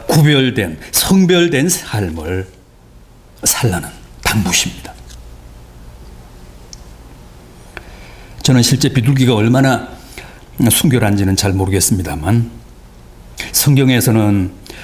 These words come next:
뱀이 지혜를 상징하듯이 비둘기는 순결, 성결을 상징합니다.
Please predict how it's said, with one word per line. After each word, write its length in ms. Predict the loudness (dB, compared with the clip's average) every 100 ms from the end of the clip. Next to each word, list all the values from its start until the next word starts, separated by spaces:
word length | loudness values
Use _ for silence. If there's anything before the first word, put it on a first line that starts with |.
| -18 -12 -2
뱀이 540 | 2 2 4 2 2
지혜를 400 | 2 2 2 2
상징하듯이 800 | 0 2 2 2 0 -2 -4 -6 -12 -20 -20 -20 -20 -12 -6 0
비둘기는 800 | 2 4 4 4 4 4 2 -2
순결, 580 | -2 2 4 4 0 -2 -12 -10
성결을 1160 | -4 -2 0 2 2 2 4 4 2 0 -4 -14 -20 -20 -20 -20 -20 -20 -8 -4
상징합니다. 920 | 0 2 2 0 -2 -6 -12 -14 -16